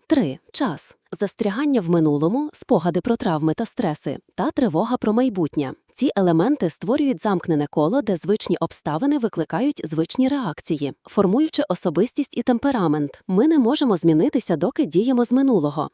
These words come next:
Справжні зміни починаються, коли ми діємо з майбутнього, як це робили великі реформатори.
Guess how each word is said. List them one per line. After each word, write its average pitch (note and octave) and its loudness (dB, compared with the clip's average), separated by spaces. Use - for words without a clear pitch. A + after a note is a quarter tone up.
Справжні A3+ 0
зміни B3 2
починаються, G3 0
коли F3+ 2
ми C#4+ 2
діємо C4 0
з - -4
майбутнього, G3+ 0
як F#3+ 0
це F3+ 0
робили F#3 2
великі F#3 2
реформатори. G3+ -2